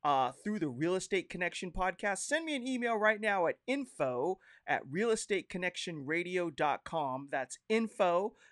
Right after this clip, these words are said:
at real estate connection radio dot com with your name and your email address, and I'd be had, happy, happy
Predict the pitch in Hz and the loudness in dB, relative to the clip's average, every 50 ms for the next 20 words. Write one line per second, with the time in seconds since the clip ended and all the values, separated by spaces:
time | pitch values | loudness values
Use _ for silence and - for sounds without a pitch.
0 | _ - 139 135 - - 135 156 196 233 233 214 - - 214 202 - - 196 190 | _ 0 2 2 2 2 4 6 6 6 6 4 2 0 0 0 0 0 0 0
1 | 190 - - - 190 185 175 151 160 180 196 190 190 185 185 180 160 147 170 160 | 0 0 -4 -8 -8 -6 -4 -2 0 0 0 0 0 0 0 0 0 2 2 2
2 | 143 - - - 165 165 165 170 170 160 151 147 - - 160 170 160 139 143 175 | 2 2 0 -2 0 0 2 0 0 -2 -6 -8 -6 -6 -6 -6 -6 -4 -4 -4
3 | 185 190 185 185 175 156 151 143 - - 220 247 262 254 220 180 156 147 139 131 | -4 -4 -4 -6 -8 -8 -8 -8 -8 -6 -6 -4 -2 0 0 0 0 0 0 -2
4 | 127 135 135 139 151 - - _ - - - _ - 170 175 175 175 175 165 135 | -2 -2 -2 -2 -2 -2 -6 _ -20 -20 -20 _ -2 2 4 4 4 2 -2 -4
5 | 123 - 180 190 196 180 151 - _ - - - 185 220 254 262 262 175 139 131 | 0 4 4 4 4 2 0 -8 _ -16 -6 2 6 6 6 6 4 0 -6 -6
6 | 135 - _ _ _ - - - 139 135 131 131 - 160 165 202 254 254 | -8 -12 _ _ _ -14 -6 0 2 2 2 2 2 0 0 0 -2 -4